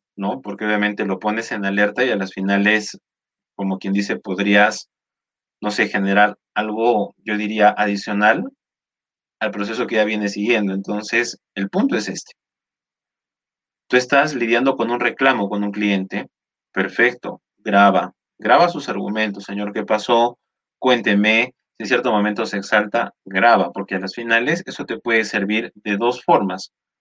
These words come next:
Una para repasar el argumento del cliente y enfocarte en la solución, Y otra, si es que existe de por medio una falta de conciliación y efectivamente tienes que mostrar alguna prueba de lo conversado con el cliente. Entonces, de hoy en adelante,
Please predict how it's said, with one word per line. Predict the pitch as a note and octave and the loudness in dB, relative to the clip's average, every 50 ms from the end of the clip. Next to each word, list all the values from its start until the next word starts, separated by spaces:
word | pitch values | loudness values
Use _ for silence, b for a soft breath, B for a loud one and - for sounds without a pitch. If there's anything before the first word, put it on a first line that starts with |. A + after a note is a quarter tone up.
| _ _ | _ _
Una | - B2+ C3 C#3 C3+ C3+ | -4 2 2 2 4 4
para | C3+ A2+ G#2+ G2+ | 4 6 6 4
repasar | G2 G#2 G2+ - G2+ G2 - C3+ B2+ C#3+ | 2 0 0 0 -2 0 0 0 0 2
el | C#3 C3+ | 2 2
argumento | A#2 A2+ G#2+ G#2+ G#2 G#2+ A2 G#2+ - A#2 | 2 2 0 -2 -2 -2 -2 -2 -2 -4
del | G#2 G2+ | -4 -4
cliente | - G#2+ G#2 G#2 G#2+ G#2+ G2+ - A#2 | -6 -4 -2 -2 -2 -2 -2 -4 -2
y | G#2 G2 | -2 -2
enfocarte | F#2 F#2+ - F#2 F#2 - A2 A2+ - C#3 D3+ | -4 -4 -6 -8 -2 0 0 0 2 2 2
en | D3+ | 2
la | C#3+ D3 | 2 0
solución, | C#3+ D#3+ C#3 C3 B2+ C3 - C#3 C3 D#3+ - - _ _ _ _ _ _ _ _ _ _ | 0 -2 -2 -2 -4 -2 0 2 2 2 0 -4 _ _ _ _ _ _ _ _ _ _
Y | A#2+ | 2
otra, | B2+ C#3 C3+ B2+ C3+ C#3+ | 4 4 4 4 2 2
si | C#3 - | 2 0
es | G#2+ G2+ | -4 -4
que | - G2 | -2 -4
existe | F#2+ - - - D3+ D3+ - C3+ | -4 -4 -2 -2 -2 0 0 2
de | A#2 G#2 G2+ | 2 2 0
por | - G#2 G2+ G#2+ | -2 -4 -4 -4
medio | G#2+ G#2+ G#2+ A2+ A2+ A2+ | -2 -2 0 0 -2 -2
una | A#2+ B2 B2 B2 A#2+ | -4 -2 -2 -2 -2
falta | - - C#3+ C#3+ C#3 C#3+ | 2 2 2 2 2 0
de | C3 - | -2 -2
conciliación | A2 G#2+ G2+ - A2 G2+ G#2+ A2 G#2+ - D#3+ - D4 - | -2 -4 -4 -4 -2 -2 -2 -2 -2 -4 -4 -4 -4 -4
y | G2 G2 | -6 -6
efectivamente | G2 G2+ G2 - A2+ A2 A2 A2+ A#2 A2 - G#2 | -6 -6 -6 -4 -2 -2 -2 -2 -2 -2 -4 -4
tienes | G2 - A2 A2 A2+ G#2 | -4 -4 -6 -6 -6 -6
que | - G2+ | -2 -2
mostrar | G2 F#2+ F#2+ - G#2 G2+ | -2 -2 0 2 2 2
alguna | G2+ G2+ G#2 A2 G#2+ G2+ G2+ G2+ | 4 4 2 2 2 2 2 2
prueba | - G#2+ G#2+ G#2 A2 A#2 | 2 2 6 6 6 6
de | G2+ G2+ G2+ | 6 2 2
lo | G2+ G#2 G#2 | 4 2 4
conversado | G#2 A2 G#2 G2+ F2+ F2+ - - G2 G2 - | 4 4 2 2 2 0 2 4 4 4 4
con | - - G2 | 2 -4 -10
el | G2 F#2+ G2 | -10 -12 -10
cliente. | - - - - - G2+ - - _ _ _ _ _ _ _ _ _ _ _ _ _ _ _ _ _ _ _ _ _ - | -4 0 2 2 2 2 0 -2 _ _ _ _ _ _ _ _ _ _ _ _ _ _ _ _ _ _ _ _ _ -10
Entonces, | G#2+ G2+ A2 A2+ A2+ A#2+ A#2+ G#2+ | -2 2 2 2 2 2 -2 0
de | G#2+ A2+ | 2 4
hoy | A#2 | 4
en | A#2+ B2+ | 6 6
adelante, | B2+ B2 B2 A2+ A#2 A#2 A#2 A#2+ G#2+ - B2+ D3 D#3+ | 6 6 4 4 4 2 0 0 0 0 0 0 0